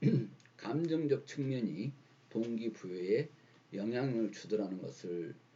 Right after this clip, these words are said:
근자에 이렇게, 에, 찾아낸 것입니다. 그 다음에,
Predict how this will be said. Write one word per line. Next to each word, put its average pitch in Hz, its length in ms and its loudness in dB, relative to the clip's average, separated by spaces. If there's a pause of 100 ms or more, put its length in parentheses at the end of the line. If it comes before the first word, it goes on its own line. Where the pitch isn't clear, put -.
(200)
근자에 127 680 -2
이렇게, - 420 -10 (440)
에, - 180 -14
찾아낸 120 500 -2
것입니다. - 460 -14 (760)
그 - 80 -2
다음에, 143 440 4